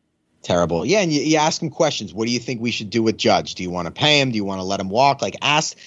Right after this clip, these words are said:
you know, ask the key questions about the future. Um, you know, the prospects, you got Volpe. And that's the thing, that's the thing with shortstop. You'd mentioned maybe, like, a one-year stopgap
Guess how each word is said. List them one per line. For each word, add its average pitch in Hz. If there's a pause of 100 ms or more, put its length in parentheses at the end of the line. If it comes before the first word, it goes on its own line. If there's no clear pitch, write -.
(120)
you 151
know, 123
ask 117
the 170
key 170
questions 127
about 110
the 117
future. 110 (360)
Um, 95
you 120
know, 104
the 107
prospects, 156
you 120
got 101
Volpe. 143
And 156
that's 247
the 214
thing, 143 (200)
that's -
the 240
thing 165
with 95
shortstop. 151
You'd 185
mentioned 147
maybe, 127
like, 113
a 104
one-year 107
stopgap 110